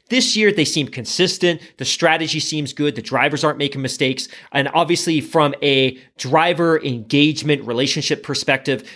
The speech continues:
Sainz and Leclerc are getting together in a way that obviously Leclerc and Vettel didn't because that relationship had completely broken down. So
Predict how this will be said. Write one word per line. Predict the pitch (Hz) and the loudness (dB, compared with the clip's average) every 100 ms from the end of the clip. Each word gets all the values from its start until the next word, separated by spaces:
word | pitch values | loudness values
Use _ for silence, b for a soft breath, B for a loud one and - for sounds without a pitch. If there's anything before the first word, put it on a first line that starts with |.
| B | B
Sainz | - 170 170 170 160 | -2 0 2 0 0
and | - 135 | -2 -2
Leclerc | 120 - 147 139 | -4 0 2 4
are | 131 | 4
getting | 131 131 | 2 0
together | 127 120 127 127 | -2 0 2 2
in | 120 | 2
a | |
way | 113 123 | 4 4
that | 120 - | 4 2
obviously | 123 127 - 117 | 2 2 -2 0
Leclerc | 117 - 131 120 | -2 -2 -2 -2
and | 113 | -2
Vettel | 117 113 120 113 - - | 2 4 4 0 -4 0
didn't | 135 127 | 2 2
because | 127 131 135 | 0 0 2
that | 127 | 0
relationship | 123 117 113 117 - | 0 -2 -2 -2 -2
had | 117 117 | -2 -4
completely | - 113 - 123 123 | -6 -8 -6 -6 -4
broken | 123 117 110 | -2 -2 0
down. | 127 | 0
So | 131 | 0